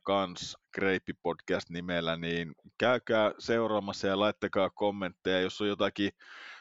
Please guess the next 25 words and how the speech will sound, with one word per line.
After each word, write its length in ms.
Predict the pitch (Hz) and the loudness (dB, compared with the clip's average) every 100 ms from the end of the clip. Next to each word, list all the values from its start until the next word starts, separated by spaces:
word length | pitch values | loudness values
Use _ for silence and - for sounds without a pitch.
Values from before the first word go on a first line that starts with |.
| - | -2
hyviä 380 | 117 110 107 95 | 2 4 6 6
aiheita, 420 | 104 104 95 92 | 4 2 0 -4
mistä 260 | 92 - 95 | -6 -4 -2
haluaisitte 400 | 95 95 90 87 | 0 -2 -4 -12
kuulla, 280 | - 95 95 | -8 -4 -2
että 160 | 90 87 | -4 -8
me 80 | 92 | -8
keskustellaan, 840 | - 92 - 90 - 87 90 87 85 | -2 -2 -2 -10 -4 0 2 0 0
tai, 360 | 95 90 92 78 _ | 0 2 2 -2 _
tai 160 | 104 95 | 0 0
mitä 320 | 101 - 98 | 0 0 2
tahansa 380 | 104 104 101 98 - | 2 2 0 -6 -4
terveisiä. 720 | 104 92 90 87 87 92 90 - - - - - 107 | 0 0 0 -2 0 0 0 -2 -20 -20 -20 -12 -4
Niitä 240 | 104 104 | 0 0
on 80 | - | 0
tullutkin, 680 | - 139 127 113 _ 113 104 - - - | 0 2 2 0 _ 0 0 -2 -20 -16
niitä 380 | 90 80 104 98 | -8 -6 -2 -2
on 60 | |
ollut 120 | 95 104 | -2 -6
mukava 420 | 101 104 98 92 | -2 2 2 2
lukia, 340 | 98 - 92 - | -2 -4 -4 -2
kiitos 360 | 107 98 92 98 | -2 -2 -2 -2
vaan 240 | 95 95 | -2 0
niistä, 380 | 101 95 - 90 | 0 0 0 0
vastaillaan, 680 | 98 92 - 90 92 90 | 2 0 0 0 2 0